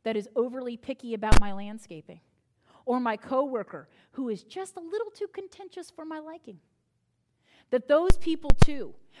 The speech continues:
when I see them and I start to think to myself, "You know what? If she's in the break room, I am going this way."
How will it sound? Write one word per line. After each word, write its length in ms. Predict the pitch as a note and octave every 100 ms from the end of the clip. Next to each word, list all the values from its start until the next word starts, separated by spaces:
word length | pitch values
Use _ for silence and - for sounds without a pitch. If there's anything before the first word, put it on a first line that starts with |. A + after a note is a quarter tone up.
| -
when 140 | A3+
I 280 | B3 D4+ E4
see 280 | D4+ D#4+ D#4
them 340 | C#4+ C4+ C4+ C4+ - -
and 160 | A3+
I 120 | A#3 C#4
start 280 | - C#4+
to 60 | -
think 180 | - C4
to 60 | B3
myself, 340 | A#3+ A#3 G#3+
"You 60 | A3
know 140 | A#3+
what? 180 | C4 C4+
If 100 | -
she's 200 | C4 B3
in 60 | B3
the 60 |
break 300 | A3+ B3 B3+
room, 220 | C#4 C#4
I 160 | A#3+ A3
am 140 | A3+
going 300 | G3+ G3+ F3+
this 180 | G3 G3+
way." 260 | F3 C#3+